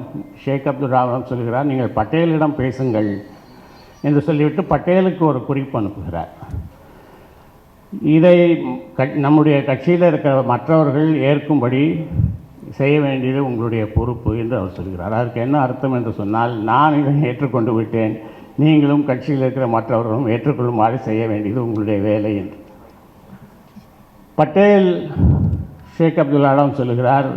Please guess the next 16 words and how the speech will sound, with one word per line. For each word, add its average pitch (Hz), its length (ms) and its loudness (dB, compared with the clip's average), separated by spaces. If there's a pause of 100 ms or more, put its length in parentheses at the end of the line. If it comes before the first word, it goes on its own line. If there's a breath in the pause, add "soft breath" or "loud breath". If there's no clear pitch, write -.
(120)
"எல்லாவற்றையும் 156 680 4
ஏற்றுக்கொள்ளலாம், 139 720 0 (120)
ஆனால் 147 260 4 (100)
இந்த 143 160 8 (100)
நிபந்தனையை 151 560 6 (120)
ஏற்றுக்கொள்ள 117 400 -2 (100)
முடியாது" 120 460 2 (140)
என்று 104 180 -4
அவர் - 180 -8
சொல்லுகிறார். 87 400 -12 (1300 loud breath)
அதே 190 180 4 (140)
தான் 196 240 6
நேருவிடமும் 151 560 6
சொல்லுகிறார். 98 400 -6 (220)
"இந்த, 143 240 4 (400)
இந்த 165 200 6